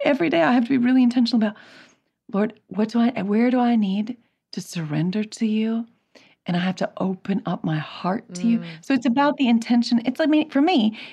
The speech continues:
Speaker 1: it is therapy every single day as <laughs> opposed to, to once a week or
Speaker 2: Right.
Speaker 1: once a month. And the revelation, the R of sacred, we, we want a way forward, but do I have a fresh revelation from God, from his word today? I wanna write that down today.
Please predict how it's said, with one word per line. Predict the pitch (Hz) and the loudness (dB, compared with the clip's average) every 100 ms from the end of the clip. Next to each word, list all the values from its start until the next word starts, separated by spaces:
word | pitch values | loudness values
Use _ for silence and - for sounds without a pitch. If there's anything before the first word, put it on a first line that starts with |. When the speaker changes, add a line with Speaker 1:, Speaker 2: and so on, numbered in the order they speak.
| - - | -10 -4
Speaker 1:
it | 311 | -2
is | - 165 | 0 -2
therapy | - - 254 240 233 - - - | -4 -2 2 2 2 -2 -6 -4
every | 247 277 233 208 196 | 0 0 0 -2 -2
single | - 240 233 202 202 | 2 4 4 2 -2
day | 196 190 - | 0 0 0
as | 196 | 0
<laughs> | 254 | 0
opposed | - 262 226 - | 0 -2 -2 0
to, | 220 214 - - 285 | -2 0 -6 -8 -6
to | - | 0
once | 262 220 294 262 | 2 4 4 2
a | 180 | 2
week | 190 | 2
or | 240 190 156 | 2 2 2
Speaker 2:
Right. | |
Speaker 1:
once | 196 269 254 | 2 2 4
a | |
month. | 214 220 226 - - - - | 4 4 2 -2 -10 -16 -6
And | - 269 | 2 4
the | 277 | 6
revelation, | 277 294 285 262 262 - 320 320 - _ _ - | 6 4 4 2 2 2 0 0 -8 _ _ -2
the | 240 - | 0 0
R | - 233 240 | 2 2 2
of | 233 | 0
sacred, | 226 254 233 240 226 - _ - - _ _ - | -2 -4 -2 -2 -4 -8 _ -20 -20 _ _ -4
we, | 269 311 - | -2 -2 0
we | 247 | 0
want | 220 240 | 4 4
a | 254 | 4
way | 262 | 2
forward, | 254 320 381 269 240 | 0 0 0 0 0
but | 247 | -2
do | 269 | 0
I | 262 | 0
have | 269 | 0
a | 262 | -2
fresh | - - 349 339 - | -4 -4 -4 -2 -4
revelation | 339 330 - 302 285 262 269 240 | -2 -2 -2 -2 -2 -2 0 0
from | 247 277 285 277 | 0 0 2 2
God, | 277 277 233 | 2 0 0
from | 262 254 | 0 2
his | 247 233 | 2 0
word | 233 247 | 0 2
today? | 240 233 - | 0 -2 0
I | 277 | 2
wanna | 302 202 | 2 0
write | 190 254 277 | 0 0 0
that | 277 294 - | -2 -2 0
down | 254 254 | 2 2
today. | 254 240 277 - | 2 0 0 0